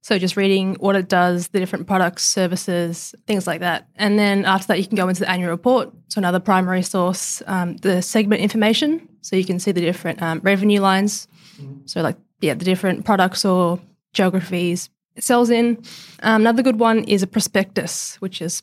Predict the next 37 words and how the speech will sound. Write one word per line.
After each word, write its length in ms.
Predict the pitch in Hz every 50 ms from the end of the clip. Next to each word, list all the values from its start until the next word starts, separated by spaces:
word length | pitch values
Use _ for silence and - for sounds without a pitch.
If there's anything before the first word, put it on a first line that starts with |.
| _ _ -
probably 160 | 214 185 185 180
one 120 | 175 170
of 80 | 175 170
my 80 | 165
favorites. 640 | 170 - 160 175 180 190 190 185 - - - - - _ -
Makes 220 | 202 185 180 -
things 200 | - 175 180 185
really 280 | 190 185 175 185 185 175
easy. 480 | 185 208 208 196 220 214 208 208 208 - - - - - - _ -
So 80 | -
when 120 | 214 214 202
a 40 | 208
company 280 | 240 226 202 233 226
first 360 | 226 226 214 202 208 208 -
lists 320 | - 226 277 311 - - -
on 120 | - 208
the 100 | 196 196
A 140 | 190 190 190
S 120 | 196 -
X, 320 | 233 208 - - - - -
they 120 | - 202 196
have 240 | 196 190 190 -
to 220 | - 226 202 196 190
send 280 | 190 - 208 190 190
out 180 | 185 180 - -
what's 140 | 185 185 -
called 180 | - 202 185
a 20 | 180
prospectus 760 | 185 185 - - 240 247 247 - 359 370 381 - - - - _ _ - - _ _ _ _ _ -
to 260 | - 190 180 180 180 - _ _ _
prospective 680 | - 208 196 - - 180 180 - 190 185 170 - - -
shareholders 720 | - - 220 196 208 196 208 202 202 208 202 - - - - -
for 80 | -
the 100 | 208 -
I 100 | 180 185
P 200 | 185 - 208 208
O, 280 | 220 233 247 254 247